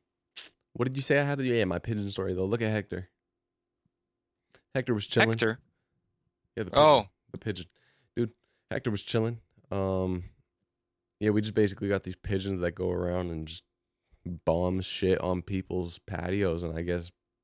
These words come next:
Speaker 1: I might be the next victim.
Speaker 2: Pretty much.
Speaker 1: I don't wanna be the next
Speaker 2: Yeah,
Speaker 1: victim.
Speaker 2: this dude was scared of a pigeon.
Speaker 1: I'm scared of everything.
Speaker 2: A
Speaker 1: Bro, we,
Speaker 2: pigeon!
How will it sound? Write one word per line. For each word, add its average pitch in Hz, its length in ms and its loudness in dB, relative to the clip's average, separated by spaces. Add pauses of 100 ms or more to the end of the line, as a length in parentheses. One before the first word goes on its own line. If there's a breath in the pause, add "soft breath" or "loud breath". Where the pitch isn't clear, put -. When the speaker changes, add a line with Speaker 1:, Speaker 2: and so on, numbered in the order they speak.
(140)
Speaker 1:
I 85 80 -6
might 85 180 -2
be 90 80 0
the 90 120 -2
next 92 220 -2
victim. 101 380 -2 (160)
Speaker 2:
Pretty 135 160 -2
much. 123 360 6 (400)
Speaker 1:
I 117 60 6
don't 113 120 4
wanna 113 160 2
be 101 100 2
the 95 100 0
next 143 120 6
Speaker 2:
Yeah, 139 200 8
Speaker 1:
victim. - 200 -2
Speaker 2:
this 156 100 -2
dude 185 200 6
was 196 180 8
scared 170 420 8 (100)
of 151 140 4
a 143 80 8
pigeon. 131 720 0
Speaker 1:
I'm 160 160 -6
scared 113 320 0
of 95 100 -2
everything. 107 460 -2 (320)
Speaker 2:
A 170 100 4
Speaker 1:
Bro, - 80 0
we, 233 120 8
Speaker 2:
pigeon! 190 580 6